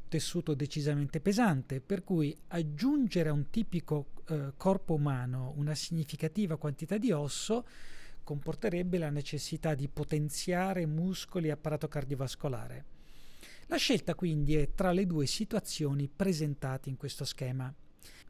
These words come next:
A destra è raffigurato lo spessore di una corticale in relazione al diametro della diafisi di un osso vero. A sinistra invece vedete un ipotetico osso di peso identico ma privo di cavità.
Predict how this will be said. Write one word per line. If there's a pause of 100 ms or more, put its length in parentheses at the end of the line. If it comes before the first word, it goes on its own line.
(140)
A
destra
è
raffigurato
lo
spessore
di
una
corticale (440)
in
relazione
al
diametro
della
diafisi
di
un
osso
vero. (480)
A
sinistra
invece
vedete
un
ipotetico
osso
di
peso
identico
ma
privo
di
cavità.